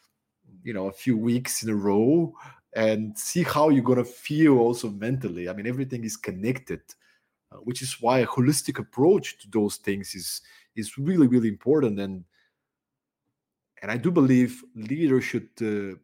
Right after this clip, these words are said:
should give the example. If, if I'm a founder of a startup, or if I'm a,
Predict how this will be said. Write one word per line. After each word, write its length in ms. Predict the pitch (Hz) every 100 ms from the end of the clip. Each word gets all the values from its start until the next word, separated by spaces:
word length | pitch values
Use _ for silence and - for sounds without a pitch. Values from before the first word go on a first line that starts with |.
| _
should 200 | - 104
give 180 | 127
the 80 | 123
example. 580 | 101 85 110 101 85 - _ _ _ _ _ _ _ _ _ _ _ _ _ _ _ _ _ _ _
If, 240 | 127 127 - _
if 300 | 139 131 - _ _ -
I'm 360 | 135 151 147
a 40 | 131
founder 440 | - 123 127 110
of 120 | 98
a 60 | 98
startup, 560 | - 135 165 120 113 87
or 160 | 98
if 200 | 107 107
I'm 360 | 120 127 127 117
a, 400 | 110 107 104